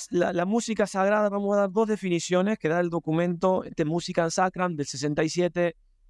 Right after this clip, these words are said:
de Pablo sexto, ¿sí? Que, que recoge la tradición, todo el siglo veinte, y dice así. Primero, hay, hay que entender que la música sagrada tiene el mismo fin que la liturgia,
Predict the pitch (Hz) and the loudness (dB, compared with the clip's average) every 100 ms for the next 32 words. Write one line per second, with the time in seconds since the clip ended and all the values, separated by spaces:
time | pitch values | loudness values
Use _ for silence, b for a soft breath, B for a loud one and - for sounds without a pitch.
0 | _ - 123 151 156 160 175 170 - 175 | _ -4 -2 0 2 0 0 -4 0 0
1 | 190 220 139 147 - - - - 110 104 | 0 -2 -2 -2 -4 -10 -8 -6 -4 -4
2 | - _ - 127 113 160 - 139 131 135 | -8 _ -4 -2 0 0 0 -2 -2 -2
3 | 139 - 151 156 160 - _ _ _ _ | -2 0 0 0 -4 -10 _ _ _ _
4 | - 139 131 - 151 151 143 135 175 113 | -4 -2 -2 0 2 2 0 0 -2 -4
5 | - _ _ _ 135 131 135 - 110 90 | -12 _ _ _ -2 0 0 -2 -6 -8
6 | - _ _ _ _ _ - - 160 208 | -16 _ _ _ _ _ -12 -2 0 2
7 | 220 214 _ - - 180 165 - 185 190 | 2 -2 _ -20 -4 -2 -2 0 0 0
8 | 170 170 156 135 - 143 151 202 262 226 | 0 2 2 0 -2 -2 0 2 0 0
9 | 196 185 190 208 214 202 185 180 165 175 | 0 0 0 0 0 0 -2 0 0 2
10 | 220 262 226 214 202 - 240 226 180 175 | 2 2 2 0 -2 -2 0 2 0 -2
11 | - _ _ _ _ - 160 151 180 262 | -6 _ _ _ _ -2 0 0 0 2
12 | 262 180 - 107 | 2 0 -6 -8